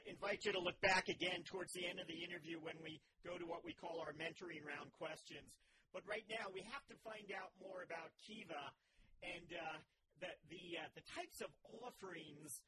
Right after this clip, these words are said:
uh, a micro lender, an organization like this is so interesting. There's so much many of us don't understand the dynamics that work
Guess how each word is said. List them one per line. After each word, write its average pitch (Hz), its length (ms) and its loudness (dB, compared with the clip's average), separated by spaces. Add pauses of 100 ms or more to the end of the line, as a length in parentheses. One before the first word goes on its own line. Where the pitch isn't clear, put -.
(320)
uh, 156 400 -2
a - 80 -4
micro 220 400 -2
lender, 202 320 0
an 170 100 -6
organization 208 840 -4
like 160 320 -4
this 202 320 -4
is - 80 -8
so 220 240 -4
interesting. 196 560 -4
There's 165 240 -8
so 214 160 -4
much 202 400 -4
many 196 240 -2
of 165 80 -8
us 175 160 -8
don't 185 240 -6
understand 170 720 -6 (560)
the 156 80 -8
dynamics 175 640 -4
that 156 80 -8
work 165 240 -12